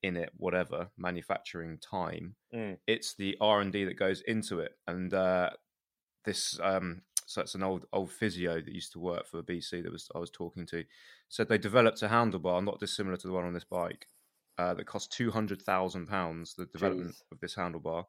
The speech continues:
Speaker 2: Yeah.
Speaker 1: And they never used it 'cause it just didn't
Speaker 2: <laughs>
Speaker 1: test that well.
Speaker 2: Love
Speaker 1: And that
Speaker 2: that.
Speaker 1: was the sort of money they were willing to throw
Speaker 2: Wow.
Speaker 1: at projects like this. So you can only imagine, provenance of this bike aside,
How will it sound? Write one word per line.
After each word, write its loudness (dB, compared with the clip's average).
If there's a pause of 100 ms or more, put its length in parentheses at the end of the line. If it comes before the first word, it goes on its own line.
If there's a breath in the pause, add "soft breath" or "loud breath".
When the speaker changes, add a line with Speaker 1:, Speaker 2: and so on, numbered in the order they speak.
(240)
Speaker 2:
Yeah. 0 (140)
Speaker 1:
And 6
they 6
never 4
used 2
it -2
'cause -4
it -6
just 0
didn't -2
Speaker 2:
<laughs> -2
Speaker 1:
test -2
that -2
well. 0 (360)
Speaker 2:
Love 8
Speaker 1:
And 6
that 10
Speaker 2:
that. 6
Speaker 1:
was 0
the -6
sort 2
of -2
money 6
they 4
were 6
willing 2
to -12
throw 2
Speaker 2:
Wow. 4
Speaker 1:
at -16
projects 0
like -2
this. 0
So 2 (480 soft breath)
you 0
can 4
only 10
imagine, 6 (200)
provenance 2
of -4
this -4
bike 0
aside, -2